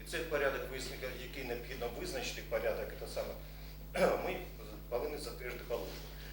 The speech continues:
На засідання виконавчого комітету ми створили громадську комісію житлових питань при виконавчому комітету, е, для того, щоб розглядалася іменно комісія. В складі вашого голова комісії, селищний голова, е, заступ-, секретар комісії Чернявська,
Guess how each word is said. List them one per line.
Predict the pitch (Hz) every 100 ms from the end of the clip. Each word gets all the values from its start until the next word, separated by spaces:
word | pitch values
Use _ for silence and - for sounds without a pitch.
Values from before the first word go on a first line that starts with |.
| - 135
На | 147 147 -
засідання | 147 151 - 139
виконавчого | 135 127 143 135 -
комітету | 143 143 - 170 117 120
ми | 135 143
створили | - - 131 127 123 104 101 - - - - -
громадську | 131 131 123 - 123
комісію | 120 135 151 156
житлових | - 135 135
питань | 143 135 131 127
при | -
виконавчому | 120 123 117 -
комітету, | - 113 117 107
е, | 101 - - 110 101
для | 117
того, | 117 123
щоб | 123 -
розглядалася | 113 120 117 117 113 110 110 110 117
іменно | 110 98 107
комісія. | 107 - - - - - -
В |
складі | - 139 - 120 117 - - - 113
вашого | 117 117 120 101
голова | 117 117
комісії, | 104 110 101 -
селищний | 151 156 147 139
голова, | 131 131 131 - - - -
е, | - 98 95 - -
заступ-, | 131 - 143 -
секретар | 135 - - 123
комісії | - 107 - -
Чернявська, | - 117 135 143 -